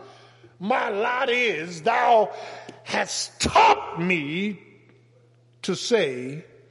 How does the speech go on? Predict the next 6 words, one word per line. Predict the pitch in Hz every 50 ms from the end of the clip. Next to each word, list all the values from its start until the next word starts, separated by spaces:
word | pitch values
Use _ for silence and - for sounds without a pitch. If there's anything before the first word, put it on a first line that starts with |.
| _ _ _ _ _ _ _ _ _ _ _
"It | 196 196 190 185
is | 180 156 135 - 143
well | 147 156 196 247 269 247 180 131 117 110 113 135 147 - - _ _ _ _ _ _ _ _ _ _ _ _ _ _ _ _ _ _ _ -
with | 170 190 190 185 -
my | 165 165 170 180 180
soul." | - - - 160 135 131 135